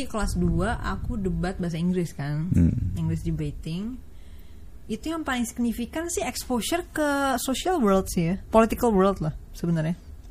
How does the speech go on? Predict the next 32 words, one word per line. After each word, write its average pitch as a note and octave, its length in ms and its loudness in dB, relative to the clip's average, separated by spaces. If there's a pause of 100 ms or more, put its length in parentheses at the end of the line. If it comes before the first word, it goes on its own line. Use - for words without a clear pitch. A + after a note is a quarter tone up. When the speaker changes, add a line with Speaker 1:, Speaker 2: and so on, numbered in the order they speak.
(200)
Speaker 2:
Hmm. E2 480 8
Speaker 1:
Karena D#4 320 6
debating, A3 560 8
tapi D4 320 4
by A#3 160 10
the G3+ 80 10
way D4+ 140 10
sorry A3+ 340 6
banget F#3 320 4
ya, F#3+ 160 6
waktu G#3 320 4 (240)
S A3 240 0
M G#3 80 0
A A#3 160 4
tuh F4+ 160 4
aku F4 160 0
sebenarnya D4 320 0
nggak G#3+ 180 6
ngerti C4 380 0
definisi G3 560 2
dari F#3 160 2
debating F3+ 560 2
itu E3+ 80 2
apa. D3+ 240 0 (800)
Nah, A#3 240 8
pas A#3 160 8
aku D4+ 240 8
kuliah E4 320 6
aku A4 240 6
baru A#3+ 240 8
ngerti G#3+ 400 0
bahwa, A#3 320 4